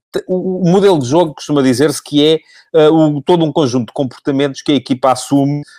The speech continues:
ah, em determinadas situações. Por exemplo, o que é que pode ser um modo-, parte do modelo de jogo? Qual é a forma como a equipa começa a construir ofensivamente? Se começa a construir,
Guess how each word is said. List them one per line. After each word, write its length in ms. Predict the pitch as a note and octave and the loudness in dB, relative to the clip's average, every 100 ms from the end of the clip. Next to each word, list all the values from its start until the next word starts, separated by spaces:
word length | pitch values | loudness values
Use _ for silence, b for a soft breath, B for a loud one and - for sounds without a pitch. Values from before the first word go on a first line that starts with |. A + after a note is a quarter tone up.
| B D3+ | B 0
ah, 380 | C#3+ D3 E3+ | 2 2 2
em 80 | D3+ | 0
determinadas 600 | C3 D3+ C#3 C#3 C3+ C3 | 0 -2 -2 0 0 -2
situações. 600 | - C3 C#3+ - A2 F2+ - _ | -6 -6 -6 -2 -4 -4 -12 _
Por 160 | - F#3+ | 0 2
exemplo, 460 | C#3 - F#3+ - - | 2 2 -2 -4 -10
o 120 | A#2 | -4
que 80 | D#3 | -2
é 60 | |
que 80 | - | -2
pode 240 | D3 A#2+ | -2 -2
ser 300 | - D3+ D3 - B B D#3+ | -2 0 0 -2 B B -2
um 180 | D3+ D3+ | 0 2
modo-, 420 | C3+ C#3 C3 A#2 | 2 2 0 -2
parte 260 | D3+ D3 C3+ | -2 -2 0
do 60 | C3+ | -2
modelo 300 | B2+ B2+ A2 | 0 0 -2
de 100 | F#2 | -2
jogo? 280 | G2+ F#2 _ | -2 -2 _
Qual 240 | G#3+ F3+ | 2 4
é 260 | F3+ F3+ F3+ B B | 4 2 -2 B B
a 80 | D#3+ | -4
forma 460 | C3+ E3 D#3 D3+ D3 | -2 0 0 2 -2
como 200 | D#3 D3+ | -2 -2
a 40 | |
equipa 320 | B2+ C#3 C3+ | -2 -4 -8
começa 560 | C3+ C#3 C3+ C3+ C3 C#3 | -8 -2 0 0 0 -4
a 320 | - C3+ C#3+ C#3 | 0 2 2 0
construir 500 | C#3+ C3+ - B2 B2 | -4 -2 -2 0 2
ofensivamente? 720 | B2 - B2 A#2 C3+ A#2 E2+ _ b b | 0 -2 -10 -6 -6 -6 -8 _ b b
Se 200 | - - | -8 -6
começa 340 | B2 A#2+ G2+ G#2+ | -2 -2 0 -2
a 40 | |
construir, 600 | - G#2 - G#2+ G#2 F2+ | -4 -8 -4 -2 -2 -2